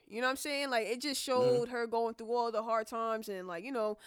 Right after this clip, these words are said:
Speaker 1: not to give it away. Y'all gotta watch it, though. Put it like that. Like, Roxanne, Roxanne, like, it was good. But I just wanted
Speaker 2: Ye-
Speaker 1: to see, you know what I'm saying, more highlights th-, for me. Like, you know,
Speaker 2: Yeah.
Speaker 1: it's just like,
Speaker 2: I,
Speaker 1: damn.
Speaker 2: I
Speaker 1: Like, she, she did go through shit, though. Don't get me wrong.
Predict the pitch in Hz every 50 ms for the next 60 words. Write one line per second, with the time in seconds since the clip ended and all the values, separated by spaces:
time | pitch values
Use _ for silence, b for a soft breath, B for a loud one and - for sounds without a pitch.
0 | B B B - 285 330 330 330 349 269 349 339 320 320 330 330 330 302 269 247
1 | 240 226 220 254 269 294 339 330 320 311 302 277 254 - - 214 202 208 190 180
2 | 180 190 269 269 247 233 233 226 214 - 220 196 180 170 151 175 202 190 185 190
3 | 220 226 226 220 233 240 233 240 247 240 233 233 240 233 226 226 220 208 196 233
4 | 240 240 233 214 196 226 226 220 220 220 220 226 - _ _ _ _ _ _ _
5 | _ _ _ _ 202 220 202 208 254 240 285 285 285 294 277 277 - 294 269 254
6 | - - 269 262 254 247 240 233 170 202 285 294 294 285 - 277 277 262 254 262
7 | 262 262 269 277 269 254 240 214 180 165 156 - - - - _ - - 185 185
8 | - - 233 226 233 202 175 139 170 202 180 190 185 175 170 180 208 226 208 180
9 | 165 170 170 - _ _ _ - 147 135 123 117 113 110 - _ - 190 - -
10 | 214 - 196 190 185 185 - 151 - - 170 185 196 - - - 403 370 - -
11 | - 392 359 453 480 349 403 440 466 - 370 330 - - 285 262 214 254 254 254
12 | 277 294 311 359 339 320 311 285 294 349 370 320 269 254 240 233 233